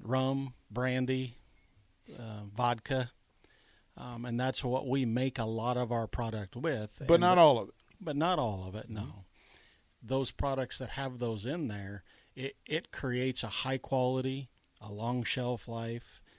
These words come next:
Speaker 1: It's a good, um, um, profile to create some of the tastes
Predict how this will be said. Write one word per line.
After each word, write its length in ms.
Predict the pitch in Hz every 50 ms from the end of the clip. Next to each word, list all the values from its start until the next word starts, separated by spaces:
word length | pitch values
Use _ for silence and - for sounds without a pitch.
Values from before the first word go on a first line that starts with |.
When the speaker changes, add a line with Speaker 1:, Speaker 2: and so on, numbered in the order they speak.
| _ _ _
Speaker 1:
It's 240 | 123 120 - - -
a 60 | 110
good, 500 | 92 95 - 131 120 123 120 120 113 107
um, 340 | 113 110 110 113 104 101 98 - _ _ _ _ _ _ - - _ - _ _ _ _ _ _
um, 340 | - 120 110 107 101 101 95 - _
profile 640 | - - 151 147 120 - 135 117 120 123 131 135 131
to 100 | 113 113
create 380 | - - - 120 117 123 120 -
some 240 | - 127 123 117
of 80 | 113 110
the 80 | 101 104
tastes 680 | - - - 127 120 131 147 - - - - -